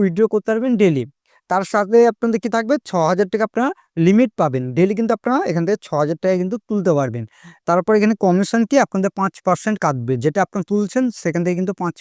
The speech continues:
পার্সেন্ট কেটে নেবে। আশা করছি বোঝাতে পারলাম। সিম্পল ভাবে উইথড্র অপশনে ক্লিক করছি, ক্লিক করার পর এরকমভাবে কিন্তু আপনাদের দেখাবে। আপনাদের এখান থেকে দেখতে পারবেন আপনাদের ট্যাক্স কিন্তু কাটবে, এখান থেকে আপনাদের সব ইনফরমেশন দেওয়া থাকবে, কত টাকা তুললে পরে কত টাকা আপনাদের এখানে ট্যাক্স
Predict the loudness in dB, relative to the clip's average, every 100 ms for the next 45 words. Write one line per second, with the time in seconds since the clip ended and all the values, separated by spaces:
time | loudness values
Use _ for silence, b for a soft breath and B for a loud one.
0 | -6 -6 -4 -4 -2 2 2 2 -2 -10
1 | _ B -12 -6 0 2 2 2 4 6
2 | 4 4 2 0 2 2 2 0 0 2
3 | 0 0 -4 -2 -4 0 0 0 -4 -2
4 | 0 0 2 0 0 0 0 0 0 -2
5 | -2 -4 -2 0 2 0 -2 b b b
6 | -4 2 4 4 4 2 0 0 2 2
7 | 2 -2 -2 -2 -4 -2 -2 0 0 0
8 | -4 -2 0 2 0 2 0 0 0 -2
9 | -2 -4 0 -2 0 -2 0 -2 -2 -2
10 | 0 0 0 -2 -2 -8 -10 b b b
11 | b -2 0 4 2 4 2 2 0 -2
12 | -2 -2 -2 0 -2 -2 -2 -4 -4